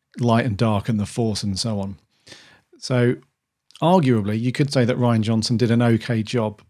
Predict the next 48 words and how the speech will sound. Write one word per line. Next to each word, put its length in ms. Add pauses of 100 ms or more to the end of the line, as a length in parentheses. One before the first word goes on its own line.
(120)
of 160
progressing 480
his 160
character, 520
because 400 (360)
instead 380
of 80
just 200
having 280
a 60
typical 420
baddie 600 (580)
that 120
is 140
just 240
a 40
bad 380
dude 360
all 200
the 80
way 180
through, 420 (800)
you 140
do 220
have 180
those 220
little 200
pockets 480
where, 340 (600)
so 160
it 80
started 260
with 120
the, 180
in 80
The 80
Force 260
Awakens, 480
where 320 (540)
he 120
says 220
he 80
feels 360
the 80
pull 340
to 120
the 80
light. 320